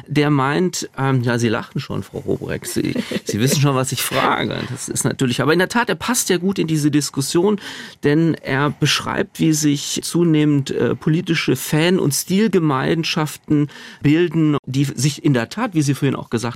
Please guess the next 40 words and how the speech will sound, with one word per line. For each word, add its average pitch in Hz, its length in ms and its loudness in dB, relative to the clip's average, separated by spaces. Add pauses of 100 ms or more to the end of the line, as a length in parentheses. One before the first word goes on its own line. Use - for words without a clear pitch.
haben, 107 160 -4
vor - 320 -4
allem 117 320 2
um 107 180 2
die 98 220 -2
Inhalte 113 640 0 (340)
kümmern. 160 440 2
Und 143 260 0 (220)
er 147 80 -4
meint 165 200 0
im 208 100 2
Grunde 214 180 2
genommen, 190 140 0
dass 151 120 -2
diese 190 240 -2
Art 165 80 -4
von 165 140 0
Literatur 160 520 0
so 170 80 -2
etwas 139 340 -2
sei 127 360 -2
wie 123 160 0
eine 113 160 2
Mogelpackung. 101 800 -2
Er - 80 -2
nennt 131 240 2
das 127 200 0
Mitkult. 165 680 2 (280)
Das 120 140 -4
ist 135 180 -2
ein 117 120 0
Begriff, 117 420 -2
der 98 320 0 (140)
der 107 240 0
Kritik - 360 -2
von 107 240 0
Umberto 104 640 0
Eco - 320 -4
geschult 95 680 -2
ist. - 280 -4